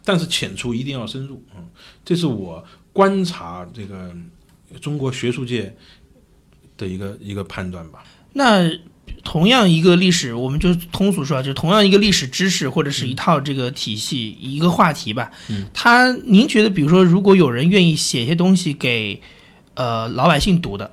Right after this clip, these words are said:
Speaker 2: 相对比较通俗一点的，
Speaker 1: 嗯。嗯。
Speaker 2: 当然他还是有一些基本的这个，就是准确性啊，在里面，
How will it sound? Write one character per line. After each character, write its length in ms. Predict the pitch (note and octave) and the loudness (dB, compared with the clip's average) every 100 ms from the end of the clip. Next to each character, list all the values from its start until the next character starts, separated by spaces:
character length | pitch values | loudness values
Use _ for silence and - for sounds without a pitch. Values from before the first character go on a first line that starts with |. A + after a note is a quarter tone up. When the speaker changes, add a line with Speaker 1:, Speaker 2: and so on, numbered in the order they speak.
| - | -8
Speaker 2:
相 240 | - A3+ B3+ | 0 2 4
对 120 | G3 | 2
比 120 | D3+ | 2
较 120 | C#3 | 0
通 240 | - E3+ F3 | 4 6 6
俗 200 | B2+ A#2 | 4 -2
一 20 | |
点 140 | G#2 | -8
的， 80 | A2 | -4
Speaker 1:
嗯。 20 | |
嗯。 20 | |
Speaker 2:
当 100 | G#2+ | 2
然 100 | F3+ | 2
他 140 | F#3 F3 | 4 4
还 80 | E3+ | 4
是 140 | F#3 | 4
有 120 | B2+ | 2
一 40 | A2+ | 0
些 140 | D#3+ | -4
基 160 | D#3+ F#3 | -2 -2
本 160 | A#2+ | -2
的 80 | A2 | -4
这 140 | C#3+ C#3 | -6 -4
个， 160 | B2 | -4
就 240 | B2 - C#3 | -6 -10 -8
是 140 | C#3 | -8
准 200 | C3+ G#2+ | -8 -8
确 180 | - F3+ | -2 0
性 200 | F3 B2+ | 0 -6
啊， 80 | A2 | -8
在 140 | D#3 | -8
里 80 | C3+ | -8
面， 180 | G#2+ | -10